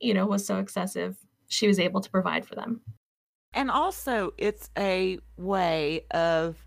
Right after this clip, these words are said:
Speaker 2: still keeping people at arm's distance because they're your employees, but still having people around.
Speaker 1: Mm-hmm.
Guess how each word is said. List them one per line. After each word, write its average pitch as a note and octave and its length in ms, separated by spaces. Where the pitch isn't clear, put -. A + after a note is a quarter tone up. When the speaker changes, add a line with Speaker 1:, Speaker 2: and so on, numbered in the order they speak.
Speaker 2:
still A3 360
keeping C#4 380
people G#3 380
at F3+ 100
arm's F3 340
distance - 760
because D#3+ 340
they're E3 400
your D#3 200
employees, E3 920
but F#3+ 360
still - 320
having F3+ 260
people D#3 300
around. A#2 640
Speaker 1:
Mm-hmm. G#3 380